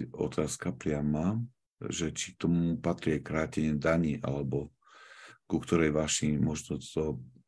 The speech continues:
priradiť. Ja by som to priradil k tejto vášni. Hej, k-, to krátenie daní alebo tá nepoctivosť v tomto, tomuto lakomstvu, pretože človek si chce ponechať to, čo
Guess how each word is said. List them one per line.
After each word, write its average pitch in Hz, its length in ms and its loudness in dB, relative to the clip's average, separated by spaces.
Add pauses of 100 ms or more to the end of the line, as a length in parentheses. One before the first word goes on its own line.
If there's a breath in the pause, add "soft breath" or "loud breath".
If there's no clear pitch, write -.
priradiť. 73 560 0
Ja 82 80 0
by 80 80 -6
som 92 160 0
to 92 160 -2
priradil 73 400 -2
k 69 160 -6
tejto 67 240 -6
vášni. - 560 -6 (960)
Hej, 92 160 -4 (160)
k-, - 400 -8
to - 160 -8
krátenie 78 400 -2
daní 76 320 2
alebo - 320 -4
tá - 80 -4
nepoctivosť - 880 -4
v - 80 -18
tomto, 64 320 -6 (800 loud breath)
tomuto 76 400 2
lakomstvu, - 560 -2
pretože - 400 -6
človek 80 320 0
si - 160 -4 (480)
chce 80 480 2 (160)
ponechať 78 800 -2 (200)
to, 69 360 -4
čo - 120 -14